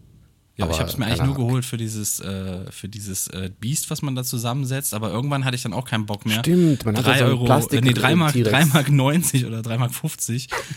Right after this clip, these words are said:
Speaker 1: für,
Speaker 2: Ja.
Speaker 1: für drei Rippen zu bezahlen oder sowas.
Speaker 2: Ja, und in meinem Erwachsenenalter habe ich irgendwann angefangen, es gab mal von Eagle Moss so ein, so ein, äh, Heft, da ging's, äh, da war das erste Heft, hat drei Euro gekostet, da war ein Raumschiff Enterprise Modell drin, aber ein hochwertiges.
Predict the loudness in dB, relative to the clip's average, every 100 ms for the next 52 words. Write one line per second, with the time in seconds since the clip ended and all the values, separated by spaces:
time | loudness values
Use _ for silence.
0 | -8 -2 -2 0 0 0 -2 -2 0 2
1 | 0 0 -2 -2 -4 -4 -2 2 2 2
2 | -2 -4 -6 -8 -10 -16 _ _ -4 -4
3 | -6 _ -8 -6 -4 -2 2 2 4 2
4 | 0 0 0 0 -2 0 0 2 2 2
5 | 0 0 0 0 -2 -2 -2 -2 0 0
6 | 2 -2 0 0 0 0 0 4 4 2
7 | -4 -12 -10 -4 -2 -2 -4 -4 -2 0
8 | -2 -4 -6 -6 -4 -2 -2 -6 -6 -4
9 | -2 -6 -6 -6 -4 -4 -4 -4 0 0
10 | 0 -2 0 2 2 2 -2 2 0 2
11 | 0 0 -2 -2 0 0 0 0 -2 -2
12 | -4 -2 -2 0 -2 -4 -4 -2 -2 -2
13 | -4 -4 -2 -2 -2 -6 -4 -6 -6